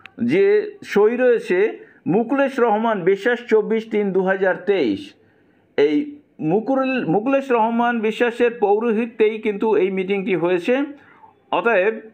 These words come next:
তিনি এখানে সই করেছেন। পরবর্তীকালে যারা সিক্সটি অপশন নিয়েছেন তারা এই সংগঠনের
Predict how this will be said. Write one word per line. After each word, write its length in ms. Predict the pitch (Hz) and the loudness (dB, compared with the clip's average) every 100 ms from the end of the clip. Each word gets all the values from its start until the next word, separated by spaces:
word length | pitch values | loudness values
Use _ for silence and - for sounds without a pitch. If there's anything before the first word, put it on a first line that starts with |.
| - | -4
তিনি 360 | 190 220 254 | -2 0 0
এখানে 320 | 180 175 214 196 | 0 -2 -2 -2
সই 260 | 196 185 | 0 0
করেছেন। 640 | 185 180 160 160 139 90 - _ _ - | 0 0 0 0 -2 -2 -8 _ _ -2
পরবর্তীকালে 840 | 160 214 262 254 254 214 208 220 196 | 2 2 0 -2 -2 0 2 2 2
যারা 500 | 175 175 175 175 170 | 0 2 2 0 -2
সিক্সটি 480 | - 214 - 220 | -4 -4 -4 -2
অপশন 580 | 196 180 - 180 175 180 - _ _ _ - | 0 -2 -2 -2 -2 -8 -16 _ _ _ -2
নিয়েছেন 720 | 143 208 233 - 170 170 185 | 0 2 0 0 0 0 -2
তারা 440 | 160 160 202 214 - - | -2 0 0 0 -4 0
এই 340 | 208 302 320 | 0 2 -2
সংগঠনের 1120 | - - 214 233 226 220 214 202 208 208 208 | -4 -4 -2 0 0 0 0 2 2 0 -4